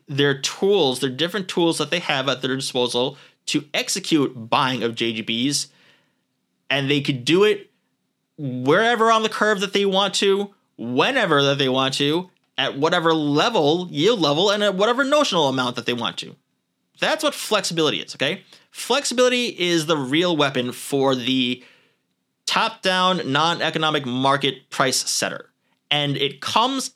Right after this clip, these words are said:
at the direct expense of clarity and understanding of policy activity and precedence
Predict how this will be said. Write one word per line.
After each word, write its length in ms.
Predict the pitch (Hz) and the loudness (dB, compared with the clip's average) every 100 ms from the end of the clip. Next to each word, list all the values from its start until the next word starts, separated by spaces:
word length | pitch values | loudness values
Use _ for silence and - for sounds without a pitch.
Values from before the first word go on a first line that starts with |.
| - | -4
at 320 | 170 165 160 | -2 -2 -2
the 80 | 135 | -4
direct 480 | 127 131 147 202 - | 0 0 0 -2 -6
expense 440 | - - 165 147 | -8 -4 -4 -2
of 320 | 147 123 - _ | -2 -2 -4 _
clarity 720 | 131 147 165 190 190 196 - | -12 -4 0 2 2 0 0
and 140 | 151 | -2
understanding 560 | 147 147 151 156 156 147 | -2 -2 0 -2 -2 -2
of 140 | 127 - - | -4 -6 -4
policy 400 | 151 147 135 139 | 0 0 0 -4
activity 640 | 123 - 214 147 143 151 - - | -2 -4 -2 -2 -2 -6 -10 -6
and 240 | 123 123 | -6 -6
precedence 800 | - 254 254 180 127 151 208 - | -4 -2 0 -2 -2 -2 -6 -10